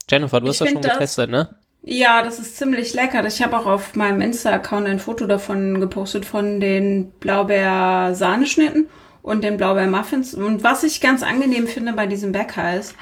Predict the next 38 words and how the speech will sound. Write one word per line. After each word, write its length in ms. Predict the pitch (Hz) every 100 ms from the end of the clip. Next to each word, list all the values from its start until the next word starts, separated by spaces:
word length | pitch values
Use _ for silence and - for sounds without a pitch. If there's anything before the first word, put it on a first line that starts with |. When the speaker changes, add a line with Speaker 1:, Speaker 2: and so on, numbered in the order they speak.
| - - -
Speaker 2:
dass 360 | 202 208 - -
vegan 560 | 190 202 208 214 254
da 120 | 240 220
nicht, 440 | 233 262 - -
da 80 | 202
steht 240 | - 254
nicht 280 | 247 269 -
ein 380 | - 214 226 247
extra 440 | - 214 - 233
veganer 400 | 226 208 220 220
Kuchen, 440 | 220 - - 202 185
sondern 360 | 185 202 202
das 180 | 202 202
ist 220 | - -
halt 260 | 233 220 220
der 120 | 220
Erdbeerkuchen 640 | - 247 208 - 208 247
und 160 | 208 202
der 80 | 202
Erdbeerkuchen 520 | 190 220 214 - 214
ist 140 | 202
halt 180 | 208 196
vegan 420 | 202 226 226 220
und 140 | 202 208
Ulrike, 460 | 214 214 254 233
wenn 100 | 208
du 80 | 208
keinen 240 | 202 214 202
veganen 260 | 196 196
Kuchen 260 | 196 254 226
essen 260 | 202 - 214
willst, 140 | 208
kriegst 220 | 214 208
du 40 | 202
halt 120 | 190
gar 100 | 208
keinen 160 | 226
Erdbeerkuchen. 640 | 233 233 277 - 196 185